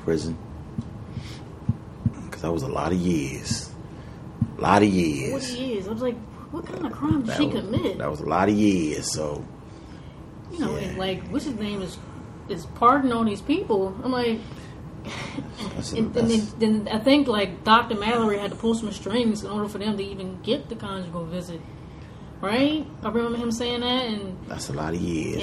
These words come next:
Speaker 2: and I don't think anybody knows the fact that that's kinda, like, under wraps too. Like, what kind of crime did she commit? And that he can still visit her too. It's not like she's in a faraway prison somewhere else in an upstate. Like,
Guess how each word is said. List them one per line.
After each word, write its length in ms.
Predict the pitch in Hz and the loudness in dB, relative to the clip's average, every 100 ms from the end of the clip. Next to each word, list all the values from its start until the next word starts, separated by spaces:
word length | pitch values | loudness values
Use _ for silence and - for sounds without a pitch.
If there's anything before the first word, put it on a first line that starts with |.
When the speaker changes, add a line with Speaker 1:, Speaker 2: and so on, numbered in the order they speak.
| 202 | 0
Speaker 2:
and 160 | 190 180 - - - - - - - - - 196 214 | -2 -4 -8 -12 -12 -14 -14 -14 -14 -14 -10 -6 2
I 100 | 214 | 6
don't 100 | 285 | 8
think 160 | 262 | 8
anybody 480 | 220 254 226 220 214 | 6 6 6 4 4
knows 880 | 190 185 220 311 233 160 156 170 - - - - - - | 2 2 4 4 2 -2 -6 -8 -8 -12 -12 -12 -12 -6
the 80 | 202 | 0
fact 280 | 240 226 | 2 4
that 160 | 226 208 | 4 4
that's 120 | 240 | 4
kinda, 220 | - 247 | 2 2
like, 200 | 214 190 | 2 2
under 220 | 196 190 175 | -2 -2 2
wraps 600 | 202 285 285 - - - - - | 4 6 4 2 -6 -10 -10 -10
too. 560 | - 269 294 190 180 180 - - - - | 0 4 6 4 0 -4 -8 -12 -12 -4
Like, 140 | 190 190 | -4 -2
what 160 | 226 | -4
kind 180 | 294 294 | -2 -2
of 60 | 220 | -2
crime 260 | 196 254 | -4 -4
did 120 | 220 | -4
she 160 | - 208 | -4 -6
commit? 460 | - - 170 185 - - - - - - - - - - - - - - - - - - | -6 -6 -4 -4 -6 -10 -12 -12 -12 -12 -12 -10 -10 -10 -10 -10 -12 -12 -12 -12 -12 0
And 80 | 226 | 6
that 40 | 220 | 6
he 100 | 240 | 6
can 100 | 226 | 4
still 240 | - 247 | 2 2
visit 460 | - 202 196 285 185 | 0 4 6 6 4
her 200 | 180 - | 0 -2
too. 280 | - 240 175 - - - - - - | 2 4 4 -2 -8 -10 -12 -12 -10
It's 100 | - | 0
not 120 | 226 | 2
like 120 | 214 190 | 4 2
she's 440 | 226 214 202 - - - - - | 6 6 6 0 -8 -10 -10 -6
in 100 | 196 | -4
a 80 | 185 | 4
faraway 480 | 220 220 208 202 | 10 10 10 4
prison 280 | 185 208 202 | 2 2 2
somewhere 240 | 185 196 180 | -2 -2 -2
else 260 | 202 214 196 | 2 2 2
in 60 | |
an 100 | 185 | -4
upstate. 600 | 185 - - - - 185 | -6 -8 -8 -6 -6 -8
Like, 120 | 170 | -8